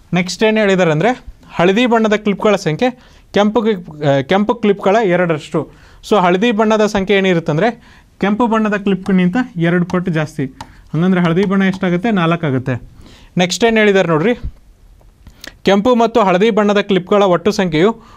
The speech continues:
ಮೂರನೇ ಒಂದು ಭಾಗವನ್ನು ಹಸಿರು ಕ್ಲಿಪ್‌ಗಳು ರೂಪಿಸುತ್ತವೆ. So ಕೆಂಪು ಮತ್ತು ಹಳದಿ ಬಣ್ಣ ಇವೆರಡೂ ಕೂಡಿದಾಗ ಎಷ್ಟಾಗತ್ತಪ್ಪ ಅಂದ್ರೆ ಮೂರನೇ ಒ-, ಇವೆರಡೂ ಸೇರಿ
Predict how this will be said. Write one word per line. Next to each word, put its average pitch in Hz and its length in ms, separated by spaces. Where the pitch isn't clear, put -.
ಮೂರನೇ 202 300
ಒಂದು 202 260
ಭಾಗವನ್ನು 185 520
ಹಸಿರು 214 440
ಕ್ಲಿಪ್‌ಗಳು 196 400
ರೂಪಿಸುತ್ತವೆ. 151 640
So 170 160
ಕೆಂಪು 190 340
ಮತ್ತು 214 260
ಹಳದಿ 190 220
ಬಣ್ಣ 196 240
ಇವೆರಡೂ 175 340
ಕೂಡಿದಾಗ 202 340
ಎಷ್ಟಾಗತ್ತಪ್ಪ 180 540
ಅಂದ್ರೆ 214 180
ಮೂರನೇ 185 360
ಒ-, 151 300
ಇವೆರಡೂ 180 360
ಸೇರಿ 202 500